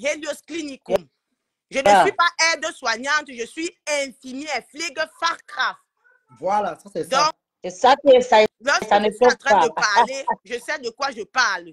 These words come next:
Speaker 1: Ce ne sont pas les nyama-nyama qui sont, euh, euh, qui suivent Mafo.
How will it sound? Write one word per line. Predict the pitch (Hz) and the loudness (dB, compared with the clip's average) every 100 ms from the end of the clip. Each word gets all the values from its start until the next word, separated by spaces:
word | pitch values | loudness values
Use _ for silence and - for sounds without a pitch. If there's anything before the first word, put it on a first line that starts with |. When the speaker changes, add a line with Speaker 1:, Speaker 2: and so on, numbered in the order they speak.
| - | -16
Speaker 1:
Ce | |
ne | 240 | -12
sont | 247 320 320 | -8 -4 -4
pas | 294 | -4
les | 262 220 | -6 -8
nyama-nyama | 214 208 214 247 269 269 277 | -8 -6 -8 -6 -4 -4 -6
qui | 294 | -16
sont, | 277 - 254 254 254 _ _ _ - | -14 -8 -8 -8 -18 _ _ _ -14
euh, | 233 226 220 214 | -10 -8 -8 -8
euh, | 226 214 202 | -8 -8 -10
qui | 302 311 | -12 -14
suivent | 277 269 247 | -12 -8 -6
Mafo. | 247 226 220 202 | -2 -2 -2 -12